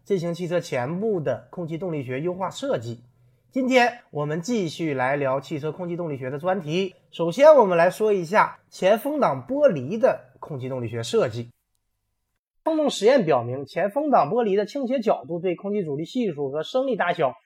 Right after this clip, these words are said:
均有较大影响。风挡与地面的夹角并不是越小越有利于减小风阻系数，而是有一个最佳值。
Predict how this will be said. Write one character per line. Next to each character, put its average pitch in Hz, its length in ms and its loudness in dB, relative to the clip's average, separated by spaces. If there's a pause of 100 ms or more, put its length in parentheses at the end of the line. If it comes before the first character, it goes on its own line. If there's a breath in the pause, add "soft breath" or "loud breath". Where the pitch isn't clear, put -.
(200 soft breath)
均 294 240 2
有 175 240 6 (100)
较 131 140 -4
大 131 120 0
影 123 180 -6
响。 127 200 -2 (640)
风 320 200 6
挡 226 200 8
与 220 60 2
地 262 160 0
面 262 160 4
的 214 80 2
夹 185 220 6
角 165 180 8
并 240 220 0
不 202 80 0
是 214 120 -4
越 240 220 6
小 135 240 0
越 196 140 6
有 139 180 2
利 185 180 0
于 156 140 -4
减 160 200 -2
小 131 120 0
风 156 180 -6
阻 127 120 -6
系 147 240 -6
数， 123 180 -12 (240)
而 143 140 -6
是 175 100 -6
有 127 140 -2
一 127 80 -6
个 156 100 -2
最 170 160 -8
佳 175 220 -2
值。 - 260 -14